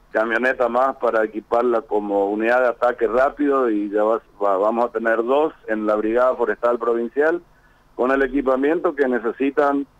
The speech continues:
esos doce brigadistas que están contratados a través de la provincia, con recursos de la provincia, para que estén alerta las veinticuatro horas del día y los trescientos sesenta y cinco de la, días del año,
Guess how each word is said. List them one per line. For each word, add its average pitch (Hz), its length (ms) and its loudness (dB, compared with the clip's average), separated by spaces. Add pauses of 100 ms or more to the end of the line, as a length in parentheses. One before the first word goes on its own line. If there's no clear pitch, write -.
(300)
esos 120 360 0
doce 160 320 2
brigadistas 143 720 0
que 107 300 0
están 117 420 0
contratados 123 880 0 (580)
a - 100 -4
través 107 480 0
de 98 220 2
la 98 140 0
provincia, 151 800 0
con 95 160 -4
recursos 107 420 -4
de 110 80 2
la 110 100 2
provincia, 117 540 -2
para 117 260 0
que 104 100 -6
estén 120 380 -2 (440)
alerta 143 520 0
las 127 160 2
veinticuatro 127 640 0
horas 135 160 2
del 120 100 -2
día 147 160 0
y 151 40 0
los 131 180 -2
trescientos 123 560 -2
sesenta 117 320 -4
y 101 80 -4
cinco 127 340 -2
de 120 120 2
la, 120 240 0
días 139 320 0
del 135 100 0
año, 165 320 0